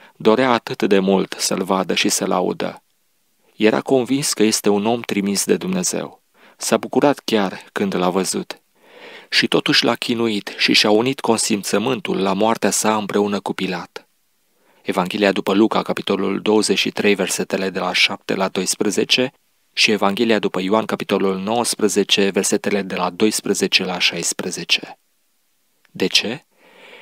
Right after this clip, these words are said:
Ca să se împlinească ce hotărâse mai dinainte mâna și sfatul lui Dumnezeu. Faptele Apostolilor, capitolul patru, versetele douăzeci și șapte și douăzeci și opt,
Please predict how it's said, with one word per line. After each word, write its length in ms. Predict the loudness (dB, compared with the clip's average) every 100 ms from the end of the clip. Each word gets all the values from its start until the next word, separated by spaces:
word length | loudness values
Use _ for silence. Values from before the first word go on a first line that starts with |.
| -20 -20 -6
Ca 160 | -2
să 140 | 0 0
se 180 | 0 0
împlinească 680 | 0 -2 2 2 0 0
ce 240 | 0 2 4
hotărâse 600 | 4 4 4 4 2 0
mai 220 | 0 0
dinainte 720 | 0 0 2 0 -2 -2 -2
mâna 500 | 0 -2 -4 -4 0
și 160 | 0 0
sfatul 520 | 0 0 -2 -2 -4
lui 140 | -2
Dumnezeu. 640 | -4 -4 -4 -4 -6 -8 -12 _ _ _ _ _ _ _ _
Faptele 400 | -6 -6 -4 -6
Apostolilor, 640 | -2 -4 -2 -2 0 -2 0
capitolul 520 | -2 -2 -4 -2 -2
patru, 360 | -2 -2 -4
versetele 520 | -4 -2 -4 -4 -6 0
douăzeci 400 | 2 4 2 0
și 100 | 2
șapte 480 | 0 0 -6 -6
și 180 | -4 -4
douăzeci 400 | 0 0 2 0
și 120 | 2
opt, 280 | 2 0 -8